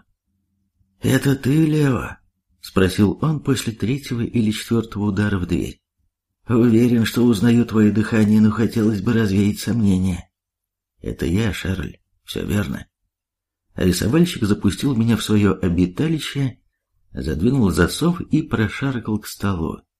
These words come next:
«Сейчас разожгу лампу, не знаю только, остался ли керосин». Раздалось бульканье, потом с длинным шорохом загорелась спичка, и её дымный огонёк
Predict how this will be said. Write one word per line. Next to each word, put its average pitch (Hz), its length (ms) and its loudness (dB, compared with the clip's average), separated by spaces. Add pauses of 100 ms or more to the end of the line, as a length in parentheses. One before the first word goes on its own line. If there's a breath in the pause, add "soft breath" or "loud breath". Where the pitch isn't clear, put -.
(640)
«Сейчас 104 500 -2
разожгу 98 460 0
лампу, 101 600 0 (340 soft breath)
не 107 240 4
знаю 107 300 2
только, 104 360 0
остался 101 480 -2
ли 92 140 2
керосин». 90 680 -2 (840)
Раздалось 90 540 0
бульканье, 123 720 0 (440)
потом 131 340 0
с 82 80 0
длинным 113 460 2
шорохом 123 500 -2
загорелась 107 460 -2
спичка, - 440 0
и - 180 0
её 90 320 6
дымный 87 400 4
огонёк 98 520 -2